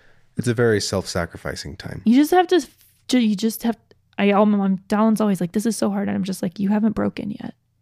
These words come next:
Speaker 2: You just need to break and lose." And just when you're broke, <laughs> when they break you, you finally, like,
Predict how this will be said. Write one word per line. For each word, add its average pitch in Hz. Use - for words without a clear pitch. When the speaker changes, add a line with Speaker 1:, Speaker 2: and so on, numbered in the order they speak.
Speaker 2:
You 196
just 180
need 190
to 202
break 180
and 190
lose." 180
And 180
just -
when 196
you're 214
broke, 202
<laughs> -
when 254
they 214
break 214
you, 226
you 220
finally, 240
like, 226